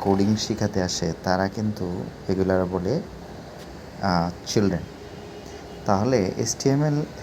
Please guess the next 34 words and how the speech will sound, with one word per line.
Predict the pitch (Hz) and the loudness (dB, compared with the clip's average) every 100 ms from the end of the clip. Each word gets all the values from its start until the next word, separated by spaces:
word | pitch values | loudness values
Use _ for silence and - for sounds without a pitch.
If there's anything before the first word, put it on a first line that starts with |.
| - 113 | -4 2
has | 95 - - - | 2 2 -8 -6
two | 113 110 | -4 -2
children, | 110 92 85 - - - | 0 0 -2 -8 -14 -14
ওকে? | - 131 - - - - - - - - - 107 | 0 0 0 -14 -16 -14 -14 -14 -14 -14 -4 2
আরও | 113 | 4
চিলড্রেন | 151 123 110 98 | 4 4 4 4
আছে, | 87 - 98 - | 2 -2 -4 -2
তো | 85 85 92 - - - - - - - | 2 6 6 4 -10 -14 -16 -16 -14 2
আমরা | 95 95 98 95 | 4 6 6 6
এই | 101 98 95 | 6 2 2
দুইটাই | 98 95 98 95 | 0 4 8 8
আসলে | 95 - 92 | 6 4 4
ইন্টারমিডিয়েটে | 92 92 90 85 87 87 | 6 4 2 0 -2 0
ইয়া | 87 87 | 0 -2
করব। | - - - - - | -4 -8 -10 -14 -4
তো | 98 | 0
আমরা | 95 101 | 4 4
বডিতে | 92 104 117 131 | 6 4 6 4
যা | 117 98 117 | 6 6 6
লিখি, | 131 - 170 - | 2 0 0 6
তাই | 98 101 95 | 6 6 4
আসলে | - 85 90 101 - - - - - - | 2 0 0 0 -4 -14 -16 -16 -14 -4
দেখায়। | 95 101 - - - - - - - - - - - | 2 2 0 -8 -10 -16 -16 -16 -16 -16 -14 -14 -2
তো | 110 | 0
এই | 127 139 | 4 4
মুহূর্তে | 143 147 143 | 4 4 4
আমরা | 127 120 | 4 4
যেটা | 117 | 4
করব, | 120 131 160 | 4 4 2
আমাদের | 165 95 90 98 92 - | 2 2 2 2 0 2
নিজের | 101 101 95 | 2 6 4
নামটা | 92 98 98 92 87 82 - - - - - | 6 6 6 4 0 -2 -4 -12 -14 -14 -6
এখানে | 87 87 87 | -2 0 0
লিখব, | 90 | -2